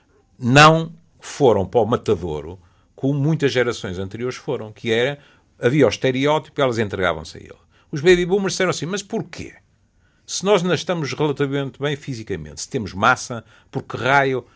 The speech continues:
é que vamos deixar de fazer uma mata de coisas que gostamos, et cetera, et cetera? E por isso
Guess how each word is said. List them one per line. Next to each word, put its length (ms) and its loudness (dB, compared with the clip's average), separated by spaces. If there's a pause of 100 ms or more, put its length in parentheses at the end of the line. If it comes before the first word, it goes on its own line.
(140)
é 100 0
que 80 -12
vamos 240 0
deixar 260 0
de 60 -6
fazer 160 -6
uma 80 -2
mata 220 -2
de 80 -14
coisas 240 -8
que 100 -12
gostamos, 460 -8
et 160 -6
cetera, 280 -10
et 60 -18
cetera? 180 -14
E 40 -16
por 200 -18
isso 280 -14